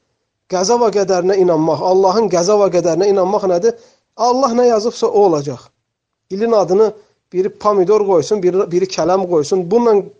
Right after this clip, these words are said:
insanların başına gələn heç nə dəyişməyəsidir. Ona görə insanlarda doğru inancı qaldırmaq üçün yerinə bütün batil inanclar yükləməyə çalışırlar və bu şeydən diqqətli olmaq lazımdır.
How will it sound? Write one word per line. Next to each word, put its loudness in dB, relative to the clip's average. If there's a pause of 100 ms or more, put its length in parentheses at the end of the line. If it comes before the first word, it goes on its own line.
(140)
insanların -2
başına -2
gələn -2
heç -2
nə -2
dəyişməyəsidir. -4 (840)
Ona 0
görə 2
insanlarda 0
doğru 4
inancı 0
qaldırmaq 0
üçün -4
yerinə 0
bütün -4
batil 0
inanclar -2 (400)
yükləməyə -2
çalışırlar -4
və -2
bu -6
şeydən 0
diqqətli -2
olmaq -2
lazımdır. -12